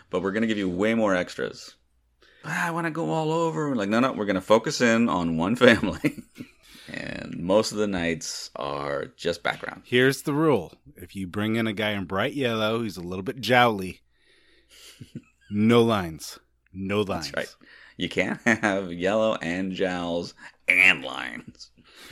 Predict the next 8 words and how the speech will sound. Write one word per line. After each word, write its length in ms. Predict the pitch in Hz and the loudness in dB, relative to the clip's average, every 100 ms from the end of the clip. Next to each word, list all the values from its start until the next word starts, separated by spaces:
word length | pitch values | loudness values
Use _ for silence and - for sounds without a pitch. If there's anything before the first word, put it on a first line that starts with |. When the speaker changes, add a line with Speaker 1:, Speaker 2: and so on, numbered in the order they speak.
| - | -10
Speaker 1:
<laughs> 2000 | - 659 587 1047 740 - - - - _ _ - _ _ - - - - - - | -8 -8 -10 -16 -16 -20 -20 -20 -20 _ _ -20 _ _ -18 -16 -16 -18 -20 -8
Speaker 2:
All 140 | 156 143 | 0 4
right, 200 | 135 131 | 4 4
so 280 | 156 147 139 | 2 4 4
Kristen 460 | - 202 - 185 | 2 0 2 2
gets 200 | 151 143 | 2 0
the 100 | - 104 | -2 -4
job, 560 | - 196 139 90 85 | 0 0 0 -4 -8